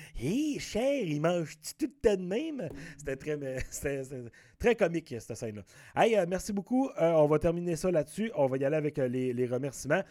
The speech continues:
Euh, remerciements à J S Lachance, mon cousin. Allez visiter sa page, euh, fa-, euh, Facebook, euh, sur Instagram aussi. Euh, fait beaucoup de musique, fait de l'infographie aussi. C'est lui qui a fait mon logo. Un gros merci à Bruno Charret et à Jimmy Descoteaux pour le jingle. Et un gros merci à vous autres,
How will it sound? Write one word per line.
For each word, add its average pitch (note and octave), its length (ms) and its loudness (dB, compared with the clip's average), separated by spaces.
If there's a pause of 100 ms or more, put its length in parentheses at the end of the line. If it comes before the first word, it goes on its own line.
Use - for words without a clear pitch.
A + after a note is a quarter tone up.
(240)
Euh, A#2 420 0
remerciements C#3 480 -4
à A#2+ 400 -4
J A#2+ 160 -2
S F3 180 0
Lachance, F3 480 -2
mon B2 220 -4
cousin. C#3+ 300 0 (240)
Allez C3+ 160 0
visiter D#3 300 -4
sa D#3 180 -6
page, D#3+ 380 -2
euh, A#2+ 140 -2
fa-, A#2+ 160 -8
euh, B2 220 -2
Facebook, C#3+ 520 -4 (340)
euh, A2 120 -6
sur A2 240 -8
Instagram C3 580 -2
aussi. D#3+ 400 -4
Euh, B2+ 80 0
fait B2 160 -4
beaucoup B2 220 -6
de E3+ 60 -6
musique, E3 440 0
fait B2 140 -8
de A#2+ 40 -10
l'infographie B2+ 580 -6
aussi. - 220 -8
C'est B2+ 120 -10
lui B2 140 -6
qui - 80 -8
a - 20 -6
fait A#2+ 160 -12
mon B2 140 -6
logo. A#2 340 -2 (280)
Un B2+ 120 -2
gros E3 160 -4
merci E3+ 380 -8
à D3 120 0
Bruno D#3 340 -4
Charret D3 440 -2
et C3 100 -4
à A#2+ 100 -2
Jimmy C3+ 260 -10
Descoteaux C#3 520 -6
pour C#3 340 -8 (240)
le A#2 140 -8
jingle. D3+ 640 -4 (200)
Et A#2 80 -8
un C#3 120 0
gros F#3 160 0
merci G#3 260 -2
à A3+ 60 -2
vous F#3+ 180 0
autres, A3 240 2